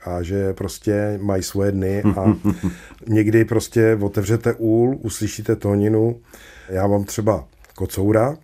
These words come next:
občas se tam ometá kolem mě a když otevřu úl a slyším tu tóninu, že tam nepůjdu, tak kocour už peláší pryč, jo. Ten už to slyší dřív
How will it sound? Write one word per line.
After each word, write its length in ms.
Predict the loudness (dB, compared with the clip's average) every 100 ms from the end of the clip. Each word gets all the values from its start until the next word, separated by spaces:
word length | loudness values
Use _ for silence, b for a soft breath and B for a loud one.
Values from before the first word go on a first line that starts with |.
| _ -20 -6
občas 360 | -6 -2 -2 0
se 100 | -2
tam 400 | 0 0 0 0
ometá 400 | 0 2 2 0
kolem 280 | 2 0 2
mě 360 | 2 2 0 B B B
a 60 | -6
když 200 | -4 0
otevřu 420 | 0 2 2 0
úl 560 | 0 2 4 4 2 -4 b -8
a 100 | -4
slyším 340 | -2 2 2
tu 120 | 2
tóninu, 500 | 2 4 4 4 4
že 120 | 2
tam 220 | 0 2 2
nepůjdu, 480 | 2 0 4 4
tak 200 | 2 -2 -4
kocour 440 | -6 -2 0 0
už 140 | -4
peláší 480 | -4 -2 -2 -2 -4
pryč, 400 | -2 -2 -4 -8
jo. 140 | -12 -8
Ten 180 | -4 -4
už 100 | -2
to 140 | -2
slyší 440 | -2 -6 -4 -4
dřív 440 | -4 -4 -6 -8